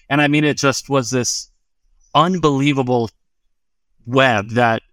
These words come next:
is really hard to deny some level of involvement between them and at higher powers, because I, I mean, you can't,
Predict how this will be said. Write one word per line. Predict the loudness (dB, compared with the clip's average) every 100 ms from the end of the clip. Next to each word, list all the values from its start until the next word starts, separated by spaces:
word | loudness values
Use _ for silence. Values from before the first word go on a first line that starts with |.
| _ -4
is | -4 -2
really | 0 2 0
hard | 2 0 0
to | -2
deny | 0 0 2 0
some | -2 -2 0 0
level | 0 0 0 0
of | 0 0 -4 -8 -4
involvement | -2 2 2 2 0 -2
between | -4 0 2 2
them | 0 -2
and | -4 -6 _ _ _ -8 0
at | 0
higher | 2 2 2
powers, | 2 2 2 -2
because | -2 0 -2 -2 -10 _ _ _ _ _ _ _ _ -6
I, | -2
I | 0
mean, | 0 0 -4 -10
you | -6 -6
can't, | -2 -2 -2